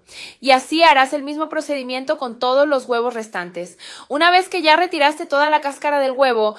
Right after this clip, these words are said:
vas a llevar a una tabla de picar. Vas a tomar un huevo y vas a cortar por la mitad, así como lo estás observando. Y así harás el mismo procedimiento con todos los huevos restantes. En una sartén caliente vas a colocar un chorrito de aceite.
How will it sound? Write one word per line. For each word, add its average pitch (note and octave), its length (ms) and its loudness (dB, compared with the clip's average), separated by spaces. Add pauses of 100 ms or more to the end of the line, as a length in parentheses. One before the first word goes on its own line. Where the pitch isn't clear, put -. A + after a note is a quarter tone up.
(180)
vas B3 280 4
a D4 60 -4
llevar B3+ 300 -2
a A3+ 80 2
una A#3+ 260 -8
tabla A#3 260 -2
de A3 100 -2
picar. G3 420 -8 (320)
Vas C4+ 240 6
a G4 80 -4
tomar D#4+ 280 0
un D#4 140 -6
huevo C#4 460 4
y A#3 120 -10
vas B3+ 200 -2
a E4 80 -6
cortar C#4+ 360 -2
por C#4+ 120 -4
la B3+ 140 -2
mitad, C4+ 420 0
así A3+ 260 -6
como C4+ 220 -6
lo A3+ 80 -2
estás A3 300 -8
observando. F#3 760 -10 (400)
Y C4 140 2
así F4 500 0
harás C4+ 380 4
el C#4 100 -4
mismo C#4+ 240 -6
procedimiento B3+ 920 -8
con A#3+ 240 -6
todos C4+ 240 0
los C4+ 140 -4
huevos A3+ 340 -2
restantes. F3+ 720 -12 (260)
En B3+ 180 -2
una E4 220 -2
sartén D4+ 360 -4
caliente B3 640 -4
vas A#3+ 260 -2
a C#4+ 80 -6
colocar A#3+ 400 -2
un B3+ 100 -10
chorrito B3 340 -10
de C4 100 -4
aceite. F#3 540 -10